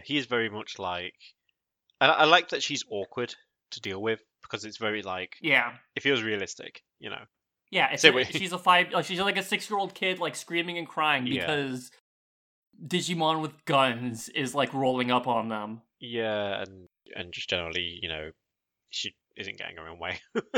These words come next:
Speaker 1: So, um, that's, that's the thing, you know.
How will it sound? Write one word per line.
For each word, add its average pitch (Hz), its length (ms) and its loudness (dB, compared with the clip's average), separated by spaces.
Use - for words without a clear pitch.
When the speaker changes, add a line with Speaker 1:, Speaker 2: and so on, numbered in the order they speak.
Speaker 1:
So, 107 360 2
um, 104 480 2
that's, - 400 0
that's 101 200 -2
the 101 100 -8
thing, 98 260 -4
you 104 80 -10
know. 98 160 -4